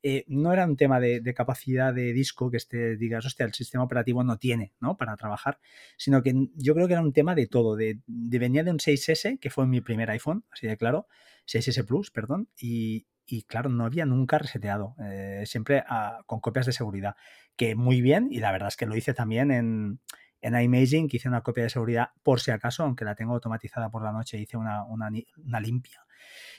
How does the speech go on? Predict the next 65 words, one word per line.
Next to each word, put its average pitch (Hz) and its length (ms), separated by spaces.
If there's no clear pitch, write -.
Y, 165 480
por 156 160
cierto, 175 300
un 147 220
fallo 180 340
de 151 120
Devon, 151 320
de, 131 320
de 117 480
iMaging, 139 460
o 127 120
al 120 100
menos 143 240
yo 147 100
no 190 60
he 190 40
sabido 117 300
encontrarlo, 139 540
que 120 220
no 135 160
hay 190 100
manera 170 380
de 147 120
ver, 147 320
mm, 120 380
la, 117 420
la, 107 560
la 98 400
screen, 165 360
la 143 120
pantalla, 147 520
cómo 147 220
tienes 151 280
los 131 260
iconos 139 380
dispuestos. - 640
O 120 120
al 113 80
menos 147 260
yo 135 140
no 208 80
lo 127 60
he 120 40
sabido 110 320
ver. 196 120
Y 117 40
me, 117 140
me 120 240
ha 127 60
mosqueado 156 420
porque 120 180
es 131 60
una 156 80
aplicación 156 340
que 120 100
he - 20
usado 127 380
muchos 139 400
años 202 340
y, 135 260
y 117 40
me 113 100
va 127 140
muy 175 140
bien. 196 340